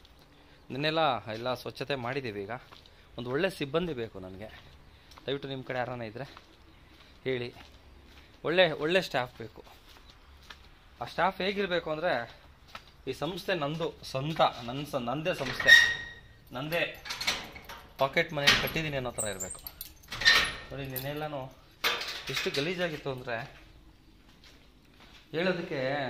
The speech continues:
ನನಗೆ ಬೇಜಾರಾಗ್ತಿತ್ತು. ಎಲ್ಲ ಸ್ವಚ್ಛತೆ ಮಾಡಿದ್ದೀವಿ. ಇವ-, ಇವಾಗ ಒಂದು ಹಂತದಲ್ಲಿ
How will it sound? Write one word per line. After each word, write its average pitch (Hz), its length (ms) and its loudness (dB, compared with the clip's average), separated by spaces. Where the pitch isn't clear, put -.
ನನಗೆ 127 300 -2
ಬೇಜಾರಾಗ್ತಿತ್ತು. 135 760 0
ಎಲ್ಲ 131 120 -2
ಸ್ವಚ್ಛತೆ 139 400 -6
ಮಾಡಿದ್ದೀವಿ. 107 640 -8
ಇವ-, 151 220 -4
ಇವಾಗ 170 280 0
ಒಂದು 135 340 -6
ಹಂತದಲ್ಲಿ 131 680 -10